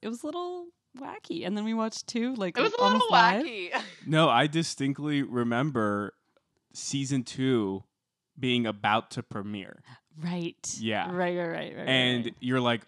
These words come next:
Speaker 3: "Armin, have you watched
Speaker 1: <laughs>
Speaker 3: this show?" And I was like, "I've never heard of this. What the hell
Speaker 1: It
Speaker 3: is
Speaker 1: was
Speaker 3: this?"
Speaker 1: wild.
Speaker 3: And I don't even think I actually caught up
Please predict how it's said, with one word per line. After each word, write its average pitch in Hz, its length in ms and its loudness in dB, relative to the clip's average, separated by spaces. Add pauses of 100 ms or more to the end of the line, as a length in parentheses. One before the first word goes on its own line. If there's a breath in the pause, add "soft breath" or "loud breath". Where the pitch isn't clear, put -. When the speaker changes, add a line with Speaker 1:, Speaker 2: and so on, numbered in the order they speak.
Speaker 3:
"Armin, 127 300 2
have 120 220 -6
you 117 100 0
watched 113 380 2
Speaker 1:
<laughs> 233 180 2
Speaker 3:
this 277 200 8
show?" 120 720 4 (540 soft breath)
And 143 140 4
I 139 100 8
was 135 120 2
like, 139 120 -2
"I've 131 200 4
never 131 680 4
heard 127 260 4
of 113 100 0
this. 110 180 0
What 117 140 -2
the 113 80 0
hell 113 180 0
Speaker 1:
It 123 60 4
Speaker 3:
is 120 80 4
Speaker 1:
was 113 60 -2
Speaker 3:
this?" 107 160 2
Speaker 1:
wild. - 520 -2 (200)
Speaker 3:
And 117 440 0
I 127 120 2
don't 143 260 2
even 208 180 -2
think 143 240 -4
I 131 80 -2
actually 117 380 -4
caught - 380 -6 (120)
up - 320 -6